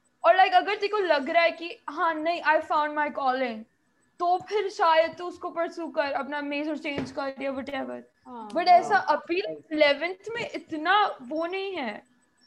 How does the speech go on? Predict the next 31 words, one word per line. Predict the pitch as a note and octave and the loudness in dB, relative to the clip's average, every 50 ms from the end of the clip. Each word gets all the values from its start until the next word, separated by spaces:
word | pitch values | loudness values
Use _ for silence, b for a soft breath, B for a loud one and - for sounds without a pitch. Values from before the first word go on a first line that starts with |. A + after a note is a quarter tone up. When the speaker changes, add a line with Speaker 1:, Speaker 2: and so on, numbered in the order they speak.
| _ _ _ _ _ C4+ | _ _ _ _ _ 2
Speaker 1:
आपको | C#4+ D4 D4 - G#4 | 2 2 4 2 2
Speaker 3:
नहीं, | G#4 G#4 | 2 2
Speaker 1:
just | A#4 - - | 0 0 0
Speaker 3:
तुमने | E4+ E4+ E4+ | -4 -2 4
सही | F#4 D#4+ C4 C4+ | 4 4 4 4
Speaker 1:
general | E4+ D#4+ E4 E4 F#4 G4+ | 4 2 2 2 2 4
Speaker 3:
बोल | - - | 4 4
दिया। | - D4+ D4 C4+ C4+ | 2 4 4 4 4
Speaker 1:
direction | - - - - - G4 G4 F#4+ F#4+ E4 - E4+ | 4 0 -8 -4 -2 -2 0 0 -2 -2 0 0
kind | E4+ E4+ E4 F4 F4+ E4 | 0 2 0 -2 -2 -4
of | C#4+ C#4+ - _ - - - _ - | -6 -10 -14 _ -20 -20 -20 _ -20
चा-, | - - E4 - | -4 -2 0 2
अ, | - | 4
Speaker 2:
हाँ, | C4 B3 B3 B3 | 4 4 4 2
Speaker 1:
जाननी | A#3+ - D4+ C4 C4 C#4+ C#4+ C#4+ C#4+ | 4 4 6 6 6 4 2 0 2
रहती | D4 C4 B3 B3+ C4 A#3+ | 2 2 0 0 -6 -6
है | |
कि | A#3 D4 | -4 0
Speaker 2:
वही, | D#4+ F4 E4+ C#4 A#3 - _ _ - | 0 0 0 -2 -6 -10 _ _ -4
Speaker 1:
मेरे | D4+ E4 D#4+ D#4+ | 0 0 0 2
को | G4 | 0
Speaker 2:
पता | F#4+ E4+ | -4 -4
है, | - - _ _ _ _ _ - | -6 -10 _ _ _ _ _ -6
हम्म, | C4 C4+ C4 A#3+ A#3 G#3 | -4 -4 -2 -4 -6 -8
बोल | G3+ G3+ A3 A3 G#3 | -8 -10 -8 -8 -8
पलाक्षी। | G3+ G#3 _ - G3 F3+ F3 - _ _ G3 F3+ _ _ _ _ _ _ _ _ _ _ _ _ _ _ _ _ - | -10 -12 _ -16 -14 -14 -16 -18 _ _ -20 -20 _ _ _ _ _ _ _ _ _ _ _ _ _ _ _ _ 0
Speaker 1:
या, | D#4 F#4 F#4 F4+ - | 2 4 4 4 4
या | E4+ F4 F4 | 4 4 4
फिर | E4+ F4 G#4 G4+ | 4 4 2 0
अगर, | G4 D4+ G4 F4+ | 2 0 0 0
like, | G4 F#4+ D4 | -2 -2 -4